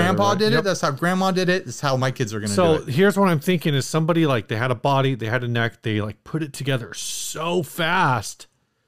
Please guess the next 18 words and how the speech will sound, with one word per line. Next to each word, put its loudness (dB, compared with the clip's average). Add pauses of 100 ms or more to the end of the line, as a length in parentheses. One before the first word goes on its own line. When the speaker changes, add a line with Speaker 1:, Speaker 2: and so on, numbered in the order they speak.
(360)
Speaker 2:
that -6
it -6
just -6
caught -4
fire. -6
It 0
happens. -2
It -6
happens. 0
Speaker 1:
I 4
mean, 4
fire 0
has -2 (140)
gotta 0
be 2
a 2
huge -4
risk -2